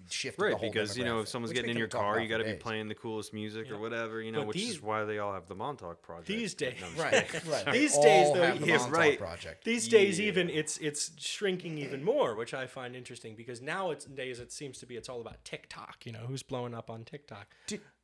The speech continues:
Speaker 1: question randomly out of the blue here to kind of throw it back into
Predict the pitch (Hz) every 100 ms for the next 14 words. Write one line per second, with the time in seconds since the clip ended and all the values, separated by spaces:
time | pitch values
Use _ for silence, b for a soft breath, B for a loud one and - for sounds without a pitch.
0 | _ _ - - 254 254 254 143 143 127
1 | 104 104 104 101 90 107 110 95 95 87
2 | _ - 107 - 110 101 101 98 - 98
3 | 90 95 85